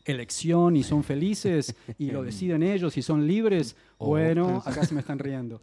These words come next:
Speaker 1: Pero, <laughs> pero bueno,
Speaker 2: <laughs> Oh,
Speaker 1: pero,
Speaker 2: sí.
Speaker 1: pero, eh, pero los que queremos estar por afuera de ese sistema, bueno, hermano,
Speaker 2: Claro,
Speaker 1: vengan.
Speaker 2: poder, o sea, tipo, porque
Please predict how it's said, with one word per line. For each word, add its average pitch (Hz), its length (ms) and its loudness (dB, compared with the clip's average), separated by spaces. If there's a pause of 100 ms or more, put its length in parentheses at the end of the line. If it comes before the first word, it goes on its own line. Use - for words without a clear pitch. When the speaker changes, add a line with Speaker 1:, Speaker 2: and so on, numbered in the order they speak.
(260)
Speaker 1:
Pero, 175 240 4
<laughs> - 720 -4
pero 160 180 2
bueno, 175 380 2
Speaker 2:
<laughs> 113 40 -6
Oh, 110 80 -10
Speaker 1:
pero, 156 260 2
Speaker 2:
sí. 160 80 0
Speaker 1:
pero, 156 240 2 (100)
eh, 160 100 -2
pero 143 440 2 (180)
los 135 220 -2
que 139 260 0
queremos 160 420 2
estar 156 280 -2
por 139 160 -2
afuera 185 420 2
de 156 80 2
ese 151 140 -2
sistema, 180 680 0 (320)
bueno, 139 240 -4
hermano, 117 420 -10 (680)
Speaker 2:
Claro, 143 180 0
Speaker 1:
vengan. 135 180 0
Speaker 2:
poder, 113 420 2
o 101 340 -8
sea, 110 140 -4
tipo, 101 180 -6
porque 98 220 -2